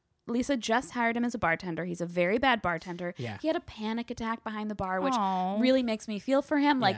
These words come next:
Speaker 2: Yeah.
Speaker 1: he's the first person who I kind of see myself in.
Speaker 2: Yeah.
Speaker 1: Um,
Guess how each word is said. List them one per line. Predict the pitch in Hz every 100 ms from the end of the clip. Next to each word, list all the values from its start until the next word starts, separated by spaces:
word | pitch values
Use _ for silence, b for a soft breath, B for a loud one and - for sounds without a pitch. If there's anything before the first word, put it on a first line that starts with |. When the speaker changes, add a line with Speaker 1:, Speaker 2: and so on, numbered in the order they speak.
| 202
Speaker 2:
Yeah. | 208
Speaker 1:
he's | 285 -
the | 294
first | 277 269 -
person | 254 - 214
who | 208
I | 190
kind | 196 170
of |
see | 165 - 196
myself | 247 - 277 277
in. | 302 311 311
Speaker 2:
Yeah. | 120 107 101 b b b _ 208
Speaker 1:
Um, | 196 190 175 170 185